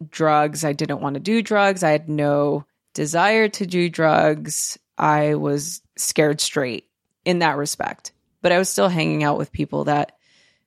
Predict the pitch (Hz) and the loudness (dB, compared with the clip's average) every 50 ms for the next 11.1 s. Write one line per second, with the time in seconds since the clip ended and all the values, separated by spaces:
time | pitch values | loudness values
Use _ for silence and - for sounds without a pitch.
0 | _ _ _ - 151 160 147 143 139 127 - - - - _ _ _ _ _ _ | _ _ _ 0 2 4 4 6 4 2 0 -8 -18 -20 _ _ _ _ _ _
1 | _ _ _ _ _ _ - - - 180 165 151 147 143 139 139 - - - - | _ _ _ _ _ _ -8 -2 0 2 4 6 6 6 6 4 2 0 -2 -2
2 | 165 151 156 151 139 135 147 147 151 - - 78 78 73 67 65 71 - - - | 0 2 2 2 2 2 2 0 -2 -4 -4 -4 -4 -2 -2 -4 -6 -6 -8 -10
3 | - _ _ _ _ _ _ - 180 170 165 160 160 156 175 156 151 151 151 151 | -10 _ _ _ _ _ _ -6 -4 -2 0 0 0 0 2 2 2 2 2 2
4 | 151 - - 151 - - - 160 156 151 151 151 151 151 - - 160 160 151 - | -2 -2 -2 -6 -6 -4 -2 0 2 2 2 2 0 -2 -2 0 0 0 0 -2
5 | - 156 151 147 151 160 151 147 143 147 - - - 147 147 147 147 147 151 147 | -2 -2 0 0 0 0 -2 -2 -2 -2 -4 -6 -4 -2 0 0 0 -2 -4 -8
6 | _ _ _ _ _ _ _ _ _ - 160 156 156 151 151 151 147 147 147 156 | _ _ _ _ _ _ _ _ _ 0 2 4 4 4 4 4 4 2 2 0
7 | 156 _ _ _ _ _ - 156 151 - - - 185 175 170 - - - - 170 | 0 _ _ _ _ _ -20 -20 -18 -12 -4 0 2 2 2 0 -4 -2 2 4
8 | 156 151 151 160 160 - - - _ - 202 185 - - - - - - - - | 4 6 6 4 2 0 -4 -8 _ -16 -20 -18 -14 -16 -16 -14 -16 -18 -12 -2
9 | - 190 190 - 175 165 - - 180 165 - - - - 190 165 160 156 160 156 | -2 -2 0 0 0 0 0 0 -2 -2 -2 -4 -2 0 2 2 2 4 4 4
10 | 156 156 156 131 160 160 165 - _ _ - 165 160 156 156 151 151 151 151 151 | 4 4 2 2 0 -2 -2 -6 _ _ -2 2 2 4 4 4 2 2 0 -2
11 | 147 - | -4 -8